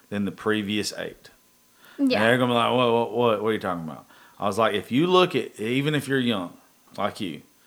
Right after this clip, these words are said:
Speaker 1: you look at how your, your family s-, was. Did they do better in your own home life in the past four years compared to the previous eight?" My family did. My dad's company grew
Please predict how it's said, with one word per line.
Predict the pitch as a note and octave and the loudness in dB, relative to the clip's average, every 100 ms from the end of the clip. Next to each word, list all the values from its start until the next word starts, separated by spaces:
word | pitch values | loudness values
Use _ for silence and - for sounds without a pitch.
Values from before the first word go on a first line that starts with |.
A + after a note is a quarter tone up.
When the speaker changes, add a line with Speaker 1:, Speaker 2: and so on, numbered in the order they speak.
| _ - _ - | _ -20 _ -8
Speaker 1:
you | G#2 C#3+ | 0 4
look | D#3+ D#3+ | 4 4
at | D3 - | 0 2
how | B2+ | 2
your, | B2+ A#2 G#2 | 2 0 -2
your | F#2 A2+ A2+ | -6 -2 0
family | A2+ C3 A#2+ G#2 | 0 0 0 -2
s-, | F2+ - _ | -6 -10 _
was. | - G2 E2+ F2 - - _ _ _ _ _ - | -8 -4 -4 -6 -16 -18 _ _ _ _ _ -2
Did | G#2+ F2+ | 0 6
they | A2+ C#3 D#3 D3 G#2+ | 6 8 4 0 -4
do | A2 A#2+ F#2+ | 2 2 2
better | F2 A2+ C3 E3 E3+ D#3 _ _ _ _ _ _ _ - | 4 6 6 4 0 -6 _ _ _ _ _ _ _ -8
in | F#2+ F#2+ | -4 0
your | G2+ A2 A2 | 2 2 4
own | B2+ F3 D#3 | 6 6 4
home | E3 E3+ B2 | 2 2 2
life | F#2 D#2 - - - _ _ _ _ _ _ _ _ _ _ A2 | 0 -2 -6 -20 -20 _ _ _ _ _ _ _ _ _ _ -6
in | G2+ | -4
the | |
past | F2+ A2+ B2+ B2 | 2 4 4 4
four | C3+ C3+ C3 | 2 4 4
years | A#2+ A2 - | 2 0 -2
compared | F#2 G2 F2+ | -2 -2 -2
to | |
the | E2+ | -2
previous | F#2 F2 D#2+ | -2 -2 -4
eight?" | E2+ D2 - - - F2+ | -6 -8 -12 -20 -16 0
My | A2+ C#3+ | 6 6
family | D3 D3 C3+ A#2 F2+ | 6 2 2 0 -4
did. | E2 G2+ E2+ - - - - | -4 -4 -4 -8 -14 -20 -14
My | - G2 | -2 -2
dad's | E2+ G2 G2 F2+ - | 2 4 4 4 -2
company | A2+ B2+ C3+ C#3+ | -2 -2 0 -2
grew | C3+ D3 D3 D#3 | 2 6 6 4